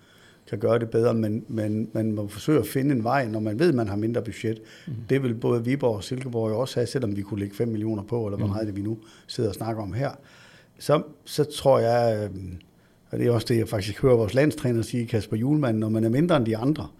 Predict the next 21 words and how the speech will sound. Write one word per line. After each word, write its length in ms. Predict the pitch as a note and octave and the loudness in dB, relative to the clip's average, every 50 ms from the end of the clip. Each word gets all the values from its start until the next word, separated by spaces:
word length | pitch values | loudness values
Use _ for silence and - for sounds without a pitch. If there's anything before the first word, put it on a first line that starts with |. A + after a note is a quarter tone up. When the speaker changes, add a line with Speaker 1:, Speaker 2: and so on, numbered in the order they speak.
| - - - - - - _ | -20 -20 -20 -20 -20 -20 _
Speaker 1:
så 160 | - - C#3+ | -4 -2 -2
skal 200 | - - D#3 C#3 | -2 0 0 0
man 100 | C3+ C#3 | 2 2
ikke 160 | D#3 D3+ - | 0 -2 -4
kopiere 380 | - - - - D#3 D3+ B2+ G#2+ | -8 -10 -4 2 4 4 4 4
de 140 | A2 A#2 A2 | 2 0 -2
andres 320 | B2+ C3+ C3 B2 - - | -2 -2 -2 -4 -4 -2
måde 160 | C3 B2 B2+ | -2 0 0
at 60 | B2 | 2
gøre 160 | A#2+ C#3 D#3 D3+ | 4 4 2 2
det 100 | D3 C#3 | 0 -2
på, 140 | C3+ C3 | -4 -4
så 120 | A#2 - C#3+ | -4 -2 -2
må 120 | C#3+ C3+ | 0 0
man 220 | C3 B2+ B2 A#2+ A2+ | 2 2 0 0 -2
prøve 260 | - - D3+ D#3+ F3 | 0 4 4 4 4
at 80 | E3 E3+ - | 4 0 -2
finde 300 | - D3+ C#3+ D#3 E3 D#3+ | 0 2 2 4 2 2
sin 220 | D#3 - C#3 A#2+ | 0 0 0 2
egen 300 | A2+ A2 A2+ B2 B2+ B2 | 2 2 2 0 0 0
vej. 220 | A#2 A2 A#2 A2 | 0 0 -2 -2